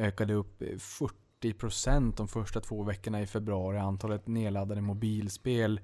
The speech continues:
i Kina som, eh, som då ägs av Tencent, de flesta av dem. Vi har sett samma, samma, eh, form av beteende i Italien. Och det är klart att de här påverkas ju inte riktigt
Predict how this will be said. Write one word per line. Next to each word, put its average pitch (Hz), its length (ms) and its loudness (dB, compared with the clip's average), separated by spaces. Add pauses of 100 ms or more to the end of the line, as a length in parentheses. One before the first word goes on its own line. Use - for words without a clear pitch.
(360)
i 123 120 0
Kina 104 580 2
som, 98 340 0
eh, 98 300 -2
som 101 140 0
då 101 120 2
ägs 92 220 0
av 95 180 -2 (120)
Tencent, 98 580 0
de 98 100 -2
flesta 101 360 -2
av 101 200 4
dem. 104 180 0
Vi 110 40 0
har 104 60 0
sett - 180 -8
samma, 101 440 2 (400)
samma, 104 520 2
eh, 110 240 -2 (200)
form 104 320 0
av 101 80 0
beteende 104 540 0
i 101 200 0
Italien. 101 800 2
Och 101 80 0
det 110 60 0
är 107 40 0
klart 101 220 -2
att 98 60 -6
de 95 100 0
här 104 180 2
påverkas 113 520 2
ju 110 40 0
inte 107 180 -2
riktigt 101 400 -4